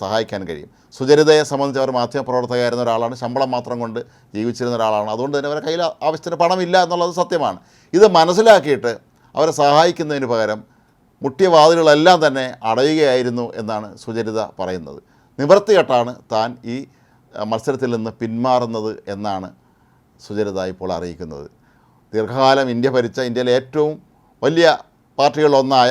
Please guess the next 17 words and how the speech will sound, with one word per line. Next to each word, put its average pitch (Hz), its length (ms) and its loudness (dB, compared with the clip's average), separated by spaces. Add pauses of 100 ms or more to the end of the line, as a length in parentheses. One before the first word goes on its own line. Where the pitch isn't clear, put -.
അല്ലെങ്കിൽ 139 240 -4
ഇന്ത്യയിലെ 143 280 0
ഏറ്റവും 143 240 -4
മുതിർന്ന 180 360 4
പാർട്ടികളിലൊന്നായ, 123 760 2
ഇന്ത്യയിലെ 135 240 -6
മുത്തശ്ശി 160 320 -6
പാർട്ടി 135 180 -2
എന്നറിയപ്പെടുന്ന 113 460 -8 (380)
കോൺഗ്രസിൻ്റെ 120 600 -2 (200)
ഇപ്പോഴത്തെ 110 480 -4 (140)
അവസ്ഥ 98 280 -10 (200)
ഇങ്ങനെയാണ്. 85 400 -14 (1040)
ഒരു 151 140 4
സീറ്റിൽ 160 240 2
മത്സരിക്കുമെന്ന് 151 640 -2 (160)
ഉറപ്പുള്ള 156 420 2